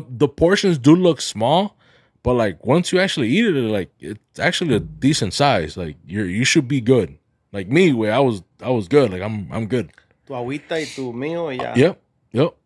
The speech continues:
Speaker 1: Um, so my experience was, okay, I gave him the deposit, hardly, hardly any communication. Once I gave him the money, um, then I was like, "Hey, man, like, but how does this work? Where do I go pick it up?" Blah, blah, blah. He's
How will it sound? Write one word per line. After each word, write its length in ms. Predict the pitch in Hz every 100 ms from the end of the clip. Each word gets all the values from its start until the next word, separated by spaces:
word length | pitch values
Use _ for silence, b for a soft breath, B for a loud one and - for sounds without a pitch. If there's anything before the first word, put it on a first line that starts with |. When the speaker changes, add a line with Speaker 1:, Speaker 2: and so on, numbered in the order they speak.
| _
Speaker 1:
Um, 560 | 104 113 110 101 85 78 _ _ _ _ _ _ _ _ -
so 220 | 147 160
my 160 | 147 160
experience 340 | 156 185 175
was, 180 | 147 147
okay, 260 | 120 120 120
I 20 |
gave 140 | 135
him 100 | 147
the 80 | 147
deposit, 440 | 135 127 123 120 -
hardly, 260 | 127 127
hardly 400 | - - 131 127
any 140 | 127 143
communication. 880 | 151 143 131 - 127 120 123 117 -
Once 300 | 104 117 127
I 80 | 120
gave 160 | 131
him 80 | 127
the 80 | 113
money, 360 | 113 117 117 B B B B B -
um, 400 | 101 98 95 90
then 160 | 117
I 80 | 117
was 180 | 113 107
like, 240 | 107 92
"Hey, 220 | - 120 123
man, 200 | 117 107
like, 120 | 107
but 80 | 101
how 120 | 113
does 120 | 113
this 140 | 101 92
work? 380 | 135 143 135
Where 120 | 113 120
do 80 |
I 80 | 117
go 120 | 104
pick 200 | 101 -
it 80 | 110
up?" 300 | 127 131 120
Blah, 240 | 101 101 104
blah, 0 |
blah. 260 | 131 131 - B B B B B
He's 320 | - 113 101